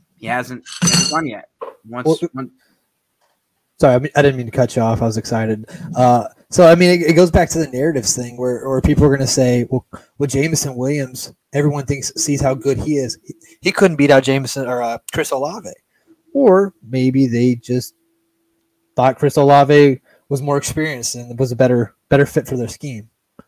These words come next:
Speaker 2: I mean, I'm just saying, like, you can create a narrative for so many things that
Speaker 1: Yeah.
Speaker 2: I just
Speaker 1: Yeah, I
Speaker 2: it's
Speaker 1: think you,
Speaker 2: interesting.
Speaker 1: you can definitely, you can definitely go down that rabbit hole. I mean, you go, "Well, how the hell did Jake Fromm start over Justin Fields?"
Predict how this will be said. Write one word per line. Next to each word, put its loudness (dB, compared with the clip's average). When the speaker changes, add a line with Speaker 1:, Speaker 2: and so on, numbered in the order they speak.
Speaker 2:
I 2
mean, 2
I'm 2
just 2
saying, -2
like, -2
you -6
can -10
create 2
a -8
narrative 4
for -6
so 0
many -4
things -8
that 2
Speaker 1:
Yeah. 2
Speaker 2:
I 4
just -4
Speaker 1:
Yeah, -6
I 2
Speaker 2:
it's -2
Speaker 1:
think -2
you, -2
Speaker 2:
interesting. -4
Speaker 1:
you -6
can -6
definitely, -8
you -6
can -8
definitely -10
go -10
down -6
that -8
rabbit -6
hole. -12
I -12
mean, -14
you -14
go, -10
"Well, -10
how -6
the -10
hell -8
did -14
Jake -14
Fromm -8
start -10
over -12
Justin -14
Fields?" -12